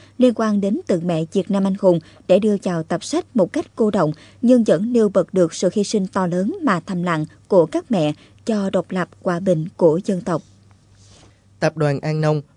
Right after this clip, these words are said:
Speaker 2: phối hợp với huyện Đức Hòa tổ chức chương trình trao học bổng cố nhạc sĩ, nghệ sĩ ưu tú Bắc Sơn mang tên Còn Thương Rau Đắng Mọc Sau Hè và biểu diễn nghệ thuật phục vụ bà con nông dân tại hội trường huyện ủy Đức Hòa. Ông Nguyễn Văn Út, Bí thư huyện ủy Đức Hòa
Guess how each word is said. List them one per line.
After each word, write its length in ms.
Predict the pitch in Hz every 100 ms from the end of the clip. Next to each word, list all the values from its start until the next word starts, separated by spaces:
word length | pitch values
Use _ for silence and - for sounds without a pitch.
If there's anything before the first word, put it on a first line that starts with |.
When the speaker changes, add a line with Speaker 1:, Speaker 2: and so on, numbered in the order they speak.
| -
Speaker 2:
phối 140 | 220
hợp 180 | 196 117
với 80 | 202 202
huyện 140 | 120
Đức 120 | 170
Hòa 240 | - 127 120
tổ 180 | - 127
chức 180 | 202
chương 120 | 185 156
trình 180 | 127
trao 160 | 113 151
học 140 | 147 -
bổng 240 | 120 120
cố 160 | 147 170
nhạc 200 | 190 127
sĩ, 300 | - 113 139
nghệ 100 | 151
sĩ 120 | -
ưu 120 | 131 143
tú 160 | 147
Bắc 180 | 165 202
Sơn 300 | - 143 131 - _
mang 180 | 165 165
tên 220 | 156 147 143 _ _
Còn 180 | 151 123
Thương 240 | 147 151 143
Rau 120 | 147
Đắng 260 | 143 190
Mọc 160 | 185 120
Sau 140 | 147
Hè 240 | 143 131 117 - _ -
và 160 | 147
biểu 140 | 135 156
diễn 140 | 170 165
nghệ 120 | 139
thuật 200 | 139 117 -
phục 140 | 131 131
vụ 140 | 120
bà 140 | 131
con 180 | 123 143
nông 160 | 143 139
dân 180 | 143 139 _ _
tại 140 | 139 131
hội 180 | 139
trường 260 | 131 135 123
huyện 140 | 127 117
ủy 180 | 120 123
Đức 120 | 196
Hòa. 280 | 143 120 117 _ _ _ _ -
Ông 180 | 180
Nguyễn 180 | 170 127 151
Văn 140 | 160
Út, 140 | - 214 _ _
Bí 120 | 180
thư 200 | 214 170 -
huyện 180 | 123
ủy 140 | 120 123
Đức 120 | 190
Hòa 260 | 147 123